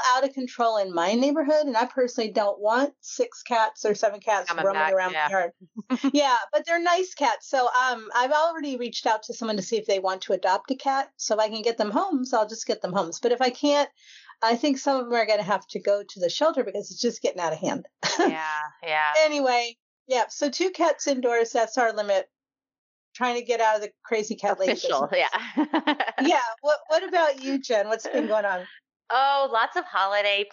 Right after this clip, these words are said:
Speaker 2: stuff, you know, going to lights. And we were just, uh, our homeschool group, uh, does a float in our little small town parade every year. Uh, so we spent some time last week or the week before building that, and we won first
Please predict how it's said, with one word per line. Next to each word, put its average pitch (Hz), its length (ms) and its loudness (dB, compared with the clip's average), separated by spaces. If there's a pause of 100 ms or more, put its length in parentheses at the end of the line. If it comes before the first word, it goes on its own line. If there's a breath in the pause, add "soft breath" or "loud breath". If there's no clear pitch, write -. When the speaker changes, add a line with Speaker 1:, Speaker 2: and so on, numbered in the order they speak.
(280)
Speaker 2:
stuff, 160 380 0 (140)
you 185 120 -14
know, 160 240 -4 (100)
going 160 200 -2
to 170 60 2
lights. 165 560 -4
And 151 160 -10
we 175 120 -16
were 175 120 -2
just, 180 420 -6
uh, 160 240 0
our 170 140 0
homeschool 185 400 -4
group, 185 220 -2 (100)
uh, 160 280 0
does 165 160 -4
a 185 60 -4 (120)
float 175 240 0 (100)
in 160 200 -2
our 156 280 0
little 165 460 -4
small 165 220 -2
town 165 260 0 (160)
parade 151 320 -2
every 180 200 -4
year. 233 360 -4 (560 loud breath)
Uh, 160 320 -2 (100)
so 185 100 -12
we 175 100 -12
spent 185 240 -8
some 185 120 -18
time 175 400 -8 (280)
last 208 280 -4
week 262 220 -8
or 226 80 -4
the 196 60 -2
week 202 120 0
before 208 300 -2 (180)
building 196 360 -2
that, 190 460 2 (100)
and 160 640 0
we 196 100 0
won 190 220 0 (100)
first 180 220 -2